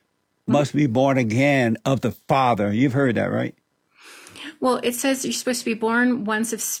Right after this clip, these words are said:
Speaker 1: of water and then born of spirit.
Speaker 2: Right.
Speaker 1: So
Speaker 2: So all who are born
Speaker 1: Mm-hmm.
Speaker 2: through the woman must be born of the Father.
Speaker 1: To be
Speaker 2: In order to live, because all
Speaker 1: Mm-hmm.
Speaker 2: who are born of the woman are dying,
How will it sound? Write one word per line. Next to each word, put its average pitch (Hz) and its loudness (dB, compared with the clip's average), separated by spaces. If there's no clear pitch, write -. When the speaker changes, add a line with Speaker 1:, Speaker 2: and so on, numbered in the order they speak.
Speaker 1:
of 202 -6
water 190 0
and 196 -4
then 190 0
born 190 -2
of 185 -6
spirit. - -4
Speaker 2:
Right. 131 2
Speaker 1:
So - -6
Speaker 2:
So 180 2
all 147 4
who 170 4
are 160 2
born 151 4
Speaker 1:
Mm-hmm. 107 -2
Speaker 2:
through 156 4
the 135 4
woman 139 4
must 139 2
be 143 4
born 127 2
of 120 0
the 101 0
Father. 101 0
Speaker 1:
To 220 -2
be 180 -2
Speaker 2:
In 147 2
order 175 4
to 147 2
live, 147 6
because 127 2
all 156 4
Speaker 1:
Mm-hmm. 156 4
Speaker 2:
who 156 4
are 139 2
born 147 4
of 135 4
the 123 2
woman 156 4
are 117 4
dying, 127 4